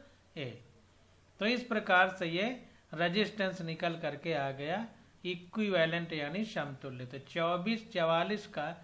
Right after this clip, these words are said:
B विकल्प हमारा correct हो जाएगा। अभी देखिए, और आगे है, जो resistance निकल के आया, वो अभी हमने एक उसके लिए निकाला कि अगर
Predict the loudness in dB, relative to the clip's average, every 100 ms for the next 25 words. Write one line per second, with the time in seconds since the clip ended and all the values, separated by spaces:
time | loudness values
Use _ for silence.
0 | -20 -20 -16 -12 0 2 4 4 2 4
1 | 4 2 -2 0 2 4 4 2 -8 -20
2 | -20 _ _ -20 -20 _ _ -20 _ 2
3 | 4 4 2 -4 -6 -4 -6 -8 -14 -18
4 | -20 -20 -20 _ _ _ -2 2 2 2
5 | 0 2 0 6 10 12 10 8 4 0
6 | -2 -4 -14 -20 -20 _ -2 0 2 0
7 | 0 0 0 0 -2 0 0 0 2 4
8 | 4 2 -4 -10 -20 -20 -14 -4 2 4
9 | 4 4 4 2 2 0 0 -2 -8 -20
10 | -20 _ _ _ _ 0 4 6 4 2
11 | 0 -2 -2 -2 -2 -2 0 2 4 0
12 | 0 2 2 4 2 0